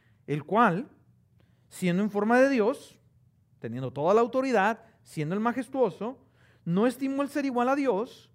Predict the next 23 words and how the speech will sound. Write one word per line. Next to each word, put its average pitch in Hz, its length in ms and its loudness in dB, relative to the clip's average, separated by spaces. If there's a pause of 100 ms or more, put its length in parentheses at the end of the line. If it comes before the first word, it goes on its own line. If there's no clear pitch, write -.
(240)
como 226 260 -4
cosa 185 220 -10
afer-, 180 400 -12
que - 80 -8
aferrarse, 214 640 -10 (380)
sino 160 480 -4
que 156 120 -6
se 139 160 -8
despojó 127 460 -10
a 127 60 -12
sí 139 160 -12
mismo, 160 440 -4 (1120)
se - 160 -16
humilló, 143 540 -2 (400)
tomando 170 440 0
forma 196 380 -2
de 196 100 2
siervo, 220 560 -2 (1400)
hecho 147 220 -12
semejante 156 480 -8
a - 20 -6
los 135 180 -12
hombres". 160 460 -10